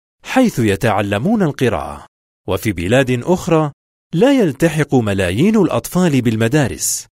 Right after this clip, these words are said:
وهؤلاء لا يتعلمون القراءة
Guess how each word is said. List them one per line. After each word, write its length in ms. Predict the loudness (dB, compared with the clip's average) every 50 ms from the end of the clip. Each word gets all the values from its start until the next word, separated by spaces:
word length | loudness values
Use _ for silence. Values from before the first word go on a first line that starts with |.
| _ _ _ _ _ _ 0
وهؤلاء 800 | 0 2 2 2 0 0 -2 -4 -2 2 2 2 2 2 2 2
لا 200 | 2 4 4 2
يتعلمون 760 | 2 2 0 0 0 0 0 0 0 -2 0 0 2 2 2
القراءة 640 | 0 0 0 0 2 2 2 0 -2 -4 -6 -10